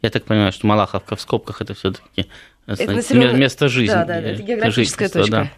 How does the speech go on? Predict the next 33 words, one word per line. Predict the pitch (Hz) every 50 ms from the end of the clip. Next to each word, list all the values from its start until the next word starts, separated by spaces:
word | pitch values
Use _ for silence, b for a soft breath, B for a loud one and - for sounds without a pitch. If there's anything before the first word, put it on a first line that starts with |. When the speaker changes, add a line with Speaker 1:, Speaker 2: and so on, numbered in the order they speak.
| B B B B B B B B B
Speaker 1:
да. | - 110
Вот, | 110 107 107 101 101 -
который | - 110 107 - 180 190 214 190
пишет: | - - 123 120 113 - - 110 - - - _
«А | 117 117
знакомые | 127 147 143 135 - - 175 170 175 170 170 165
гастеры | 165 165 190 190 180 - - - - 117 107 101
из | - - 123 120 113 117
Украины | 117 - - 120 113 104 101 95 95 98
говорят, | 104 117 156 170 190 180 156 147 135 131 123
что | - - - 120
у | 117
них | 139 170 170 - - -
дома | - 139 170 175 175
всё | 143 - - 147 151
нормально, | 165 156 151 135 120 117 117 117 110 98 95 B B B B B B B B
нет | - 120 131 160 -
никакой | - 156 139 - - 143 143
катастрофы, | - - 135 - - - - - 147 175 175 - 165
как | 139 131 127 -
рассказывают | 117 113 - - - 143 143 139 139 135 131 135 131 127 - -
на | 131 123
вестях». | 123 123 - - - - - - - - - b b b b b b b -
Насколько | 120 123 - - 190 180 - 175
я | 170 156
понимаю, | 147 - 151 147 156 156 165 180 175 160 147
гастеры — | 131 113 135 170 180 - - - - 170 151 156 156 151 -
это | - 117 - 127
жаргонное | 113 117 120 123 - - 156 156 156 156 147 139 135 135 131
обозначение | 123 123 120 117 - - 113 - - 139 135 127 123
Speaker 2:
Гастарбайтеры, | 117 120 123 123 - - - - 247 - - 233 90 - - - - - -
Speaker 1:
гастарбайтеров, | -
Speaker 2:
да. | 165 151 143